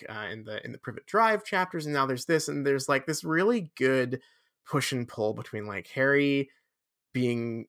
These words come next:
like, insanely angry in his own head, and then as soon as he, like, engages with his, with his friends again, he realizes how s-, stupid it is, right? Like, it's a very realistic, uh, and relatable,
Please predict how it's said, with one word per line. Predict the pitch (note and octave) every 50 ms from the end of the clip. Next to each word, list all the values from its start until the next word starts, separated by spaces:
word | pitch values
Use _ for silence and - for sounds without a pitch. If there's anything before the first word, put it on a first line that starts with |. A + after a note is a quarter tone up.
| _ _ _ -
like, | G#2+ G#2+ - -
insanely | A2+ A#2+ - - - E3+ E3+ E3+ E3 D#3 D3+ - -
angry | B2+ B2+ C3 C3+ C3 C3 B2+ B2+ B2 A2
in | G#2 A#2+ B2
his | B2+ C3 A#2+ A#2+
own | A#2 A2+ A2+
head, | A#2 A2 B2+ B2 A#2+ A2+ A2+ A2+ A2+ A#2 - -
and | A#2+ A#2 A#2 A#2+
then | A#2 A#2+ A#2+ B2 A#2+ A#2+ A#2 A2+ -
as | - A#2 A2+
soon | - - - C#3+ C#3 C#3 C3
as | B2+ A#2+ -
he, | - - B2+ B2+
like, | B2 A#2+ A2+ A2 A2 G#2+ - - - - _ _ _ _ _ _ -
engages | A#2+ A#2+ A2+ - B2 A2 A#2 B2 B2+ - B2 A2 - -
with | A#2+ A2 A2
his, | G#2+ G2 - - - -
with | A#2+ A2 G2+ -
his | - A2 F#2+ -
friends | - - G#2+ G#2+ G2 G#2+
again, | G#2+ G#2 G#2+
he | A2+ A2 G2+
realizes | G2 F#2+ F2 F#2 F#2+ F#2+ G2 F2 - -
how | G#2 F2+
s-, | - - - - - -
stupid | - - - - - - - - _
it | - C2 -
is, | - G#2+
right? | G2+ D#2+ G2 F#2+ - D2
Like, | G2 F2 F2 - - - - _ -
it's | B2 A#2 -
a | C#3+ C#3+
very | D3+ C#3 C3+ C3 A#2+
realistic, | A2 A2 G#2+ G#2 F#2 F2 F#2 - - - G2+ F#2+ - _ - - _ _ _ _ _ _ _ _ _ _ _
uh, | - G2 F#2 - -
and | G2+ G#2 G#2
relatable, | G#2 F#2+ G2+ G2 G2 G2 A2+ G2+ G#2 F#2 E2+ E2 D2+ D#2 C#2+ -